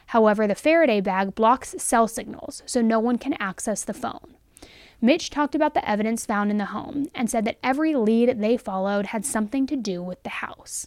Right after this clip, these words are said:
On February fifth, law enforcement found blood stains in Gannon's room. So on February seventh, they applied for a warrant to seize the home.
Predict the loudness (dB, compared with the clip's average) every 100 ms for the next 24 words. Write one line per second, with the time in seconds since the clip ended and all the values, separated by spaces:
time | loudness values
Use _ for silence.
0 | 0 2 4 4 6 4 2 2 2 2
1 | 0 -2 0 0 0 -2 0 -2 0 0
2 | 0 0 0 0 -2 -6 -8 -6 -4 -4
3 | -4 -4 0 0 -2 -6 -6 -2 -4 -4
4 | -8 -8 -8 -10 _ -20 -18 -2 2 4
5 | 2 0 0 2 0 -2 -2 0 2 2
6 | 0 0 0 0 -2 -2 -2 -2 -2 0
7 | 0 0 -2 -4 -2 -2 -2 -4 -2 -2
8 | -2 -6 -12